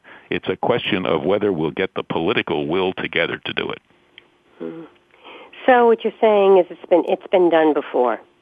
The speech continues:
Speaker 1: It's been done before. It can be done again. Uh,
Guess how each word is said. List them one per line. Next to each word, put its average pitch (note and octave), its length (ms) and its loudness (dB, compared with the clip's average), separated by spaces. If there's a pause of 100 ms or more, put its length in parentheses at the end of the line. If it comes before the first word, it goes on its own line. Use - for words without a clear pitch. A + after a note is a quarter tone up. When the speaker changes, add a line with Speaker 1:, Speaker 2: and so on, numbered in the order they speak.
(120)
Speaker 1:
It's A#2 180 -2
been G#2+ 200 -2
done C#3 260 -2
before. B2+ 520 0
It F#2+ 140 -6
can F2+ 140 -8
be E2 160 -6
done G#2+ 240 -4
again. G2+ 460 -4 (380)
Uh, E2+ 360 0